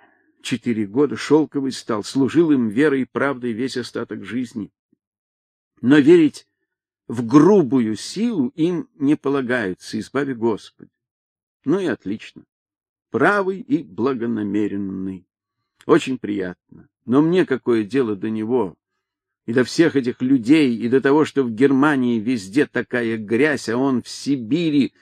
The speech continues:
привык к чистоте. И до его демонических столкновений с квартирными хозяйками, и до того,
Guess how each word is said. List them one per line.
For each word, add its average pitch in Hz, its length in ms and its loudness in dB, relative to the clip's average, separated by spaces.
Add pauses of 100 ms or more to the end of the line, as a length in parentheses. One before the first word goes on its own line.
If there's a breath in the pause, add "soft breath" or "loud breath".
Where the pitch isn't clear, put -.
(180)
привык 139 420 4
к - 100 -20
чистоте. 135 960 2 (1200 loud breath)
И 156 120 8
до 147 100 6
его 156 260 6
демонических 156 800 0
столкновений 165 680 2
с - 80 -8
квартирными 156 720 0
хозяйками, 117 1040 -2 (280 loud breath)
и 170 240 2
до 165 180 4
того, 170 520 6